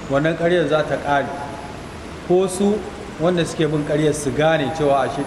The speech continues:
ƙarya suke bi, su dawo kan hanya. Don haka, da Allah ya riƙe zuciya-,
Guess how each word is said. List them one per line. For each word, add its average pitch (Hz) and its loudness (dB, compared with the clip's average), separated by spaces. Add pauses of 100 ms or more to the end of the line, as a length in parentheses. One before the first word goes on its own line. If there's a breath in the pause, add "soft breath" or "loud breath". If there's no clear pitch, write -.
ƙarya 160 2
suke 156 -4
bi, 117 -4 (500)
su - -10
dawo 135 4
kan 147 2
hanya. 117 -6 (1600)
Don 143 2
haka, 151 2 (220)
da 135 -2
Allah 160 4
ya 151 4
riƙe 170 2
zuciya-, 156 -2